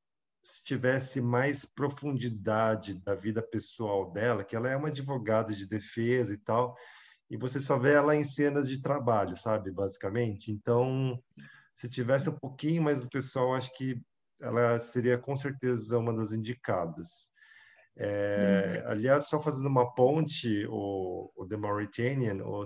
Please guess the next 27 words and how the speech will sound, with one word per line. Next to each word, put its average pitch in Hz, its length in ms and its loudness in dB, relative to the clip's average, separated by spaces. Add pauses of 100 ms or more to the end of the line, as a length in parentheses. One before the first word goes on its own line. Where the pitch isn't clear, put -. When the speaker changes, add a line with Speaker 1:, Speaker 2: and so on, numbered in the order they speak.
(120)
Speaker 1:
Tahar 120 440 2
Brahim, 113 440 2
que 131 100 -2
é 107 40 2
o 98 140 -2
principal, 110 760 0
acho 107 180 -4
que 123 60 -4
ele 123 120 0
deveria 120 380 -2
ter 127 100 -6
sido 120 220 -8
indicado, 113 680 0
ele 95 140 -4
tá 101 160 -2
ótimo 104 600 2
no 98 100 -4
filme. 113 560 -4 (880)
É, 92 1120 -4
depois 101 320 -2
eu 117 60 0
comento 110 420 0
mais 107 300 2
o 107 60 -2
melhor 107 260 4
ator, 104 380 0
mas 92 380 -4